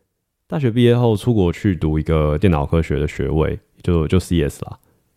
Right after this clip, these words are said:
那时候我也一度很心动，想说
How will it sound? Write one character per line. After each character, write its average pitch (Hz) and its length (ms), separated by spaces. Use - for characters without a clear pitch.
那 165 100
时 139 120
候 123 80
我 101 120
也 82 120
一 - 20
度 95 180
很 78 140
心 87 240
动， 85 220
想 76 180
说 85 360